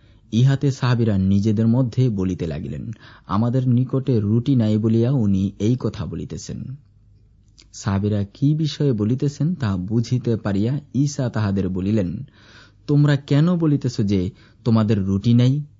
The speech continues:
তোমরা কি এখনো জানো না বা বুঝো না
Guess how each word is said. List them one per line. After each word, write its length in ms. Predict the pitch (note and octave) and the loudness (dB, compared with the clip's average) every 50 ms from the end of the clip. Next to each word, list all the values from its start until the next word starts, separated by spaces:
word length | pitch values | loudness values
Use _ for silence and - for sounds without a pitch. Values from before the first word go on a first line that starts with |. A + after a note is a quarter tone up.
| _ _ _ _ _ _ _ _ - - _ _ _ _ | _ _ _ _ _ _ _ _ -20 -20 _ _ _ _
তোমরা 260 | - G2 G2+ A2+ A#2 | 0 2 2 2 2
কি 240 | A#2+ A#2+ - C#3+ B2+ - | 0 0 -2 -2 -2 -2
এখনো 440 | G2 G2 G2 - - B2+ C3+ C3+ C3 | -2 -4 -4 -2 0 0 2 2 2
জানো 300 | G#2+ - G2+ G2 G#2 A#2+ | 2 0 0 0 2 2
না 260 | C#3 D3 D3+ B2 F#2+ | 2 4 2 2 0
বা 400 | F2+ F#2+ G2 F#2+ F2 F2 G2 G#2 - - - _ _ _ - | -2 -2 -2 -2 -2 -2 -4 -8 -10 -14 -20 _ _ _ -8
বুঝো 380 | G2+ F#2 A2 B2 B2+ - C#3+ D3+ | -4 -2 0 0 2 2 2 2
না 300 | D#3+ D3+ A#2+ E2+ - | 4 2 0 -2 -4